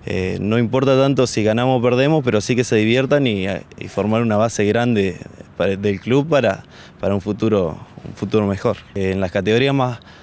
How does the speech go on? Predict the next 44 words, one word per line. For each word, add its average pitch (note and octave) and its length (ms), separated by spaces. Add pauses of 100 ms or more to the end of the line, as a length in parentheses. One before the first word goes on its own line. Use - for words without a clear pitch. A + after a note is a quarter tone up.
(140)
más C3 220 (260)
chicas D3+ 480
lo A#2 140
que A2 80
buscamos B2+ 480
es G#2+ 200 (320)
mucho A#2 300
juego, D#3 560
que G#2 260
aprendan A2 540 (560)
a, F#2+ 460
a G2+ 60
tener G#2+ 340
una, G2+ 440 (260)
a F#2 380
que G#2 120
mejoren B2 320
su A#2 100
habilidad A2+ 300
motriz C3 420
y E3+ 160
después C3+ 480 (380)
en G#2 120
las G2 80
categorías A#2+ 440
más C3 140
grandes D#3+ 460
siempre C#3 320
buscamos C#3 340
los C#3+ 140
juegos, E3+ 420 (100)
pero C#3+ 280
siempre C#3 400
orientándolos A#2+ 600
un B2 120
poquito A#2 360
más B2+ 300
a, G#2+ 160
a G#2 160
lo G2 120
que A2 80
es G#2+ 80
el G#2 100
deporte, G2+ 500